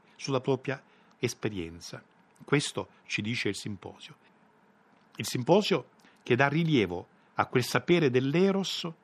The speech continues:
che la donna, la donna di Mantinea in quel caso, ma ogni donna fuori dal racconto socratico,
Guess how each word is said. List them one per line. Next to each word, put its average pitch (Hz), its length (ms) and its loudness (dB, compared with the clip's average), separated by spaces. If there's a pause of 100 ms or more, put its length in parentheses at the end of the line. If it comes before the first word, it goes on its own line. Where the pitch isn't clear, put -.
(300)
che - 120 0
la 139 100 6
donna, 98 440 4
la 92 100 -2
donna 135 240 6
di 120 120 0
Mantinea 113 760 0 (340)
in 101 160 -6
quel 101 200 -6
caso, 135 400 2
ma 101 100 2
ogni 113 320 2
donna 104 500 2 (520)
fuori 123 280 6
dal 107 100 4
racconto 117 400 -2
socratico, 170 640 -2